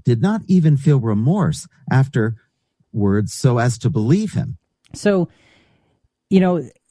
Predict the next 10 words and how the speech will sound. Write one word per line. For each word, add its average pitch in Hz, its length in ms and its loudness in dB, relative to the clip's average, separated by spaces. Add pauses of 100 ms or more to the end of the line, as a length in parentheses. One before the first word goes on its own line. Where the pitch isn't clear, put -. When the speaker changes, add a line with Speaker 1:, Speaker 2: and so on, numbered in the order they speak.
Speaker 2:
Jesus 240 520 -2
does 190 200 -2
an 170 120 -4
interesting 170 520 -2
thing. 123 440 -6 (420)
He's 180 460 -2
talking 220 500 -2
to - 100 -8
the 190 80 -2
Pharisees, 170 960 -6